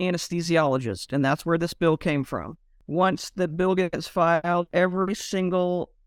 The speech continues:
physician groups decide, "I want my title protected too." So the oncologist, the dermatologist, the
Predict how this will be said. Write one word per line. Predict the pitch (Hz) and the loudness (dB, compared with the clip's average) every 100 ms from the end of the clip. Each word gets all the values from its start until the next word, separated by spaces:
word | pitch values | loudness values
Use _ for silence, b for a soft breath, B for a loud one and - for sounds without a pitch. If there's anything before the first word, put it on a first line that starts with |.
| _ | _
physician | - 170 180 - 180 | -6 -2 0 0 -2
groups | 165 170 - - | -2 -2 -4 -6
decide, | 170 - 160 160 160 160 - _ _ _ - | -4 0 2 2 0 -4 -12 _ _ _ -2
"I | 180 | 0
want | 190 165 | 2 2
my | 165 170 180 196 | 2 2 2 2
title | 214 165 160 | 2 2 0
protected | 160 - 151 - 123 | -4 -2 -2 -4 -6
too." | 170 135 113 | -2 -2 -4
So | - 143 143 143 _ _ - | -4 -4 -4 -8 _ _ -4
the | 165 | 0
oncologist, | 165 180 165 160 156 156 160 151 - | 2 0 2 2 2 0 -2 -4 -4
the | 170 | -4
dermatologist, | 160 165 175 165 160 151 151 147 143 139 - - | -2 0 -2 2 2 2 0 0 0 -2 -8 -6
the | 143 143 | -2 -2